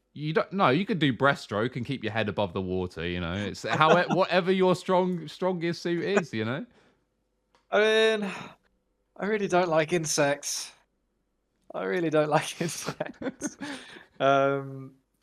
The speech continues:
Speaker 2: the sewage thing is a bit disgusting, though.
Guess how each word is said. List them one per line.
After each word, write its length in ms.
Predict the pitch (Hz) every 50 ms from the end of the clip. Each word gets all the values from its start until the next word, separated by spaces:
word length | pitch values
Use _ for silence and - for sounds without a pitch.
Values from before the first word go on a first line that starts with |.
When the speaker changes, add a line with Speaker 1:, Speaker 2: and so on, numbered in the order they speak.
| - _ _ _ _ _ _ _ _ _ _ _ _ _ _ _ _ _ _ _ _ _ _ _ _ _ _ _ _ _ _ _ _ _ _ _
Speaker 2:
the 60 | - 139
sewage 300 | - - 180 170 147 160
thing 160 | - 143 127
is 120 | 127 113
a 40 | 117
bit 160 | 104 104 -
disgusting, 600 | - 101 - - - 104 98 - - 113 104 104
though. 260 | 101 101 101 101 104